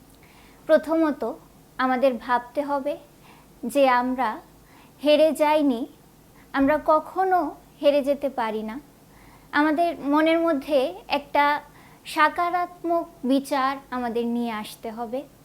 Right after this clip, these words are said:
হেরে যাওয়াটা ঠিক না, বা জীবনে হাল ছাড়াটা ঠিক না। হাল ছেড়ে দেওয়া মানেই হেরে যাওয়া, পরাজিত হয়ে যাওয়া।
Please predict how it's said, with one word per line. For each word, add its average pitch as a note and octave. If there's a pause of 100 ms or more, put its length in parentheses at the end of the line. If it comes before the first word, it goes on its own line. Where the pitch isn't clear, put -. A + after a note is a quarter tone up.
(640)
হেরে D4
যাওয়াটা D4
ঠিক E4+
না, A3+ (260)
বা C#4+
জীবনে D#4+
হাল C4+
ছাড়াটা C#4+
ঠিক A#3+ (100)
না। G3+ (680)
হাল D4+
ছেড়ে F4
দেওয়া F4
মানেই E4+
হেরে B3
যাওয়া, G3+ (320)
পরাজিত C4
হয়ে G#3+
যাওয়া। C#3+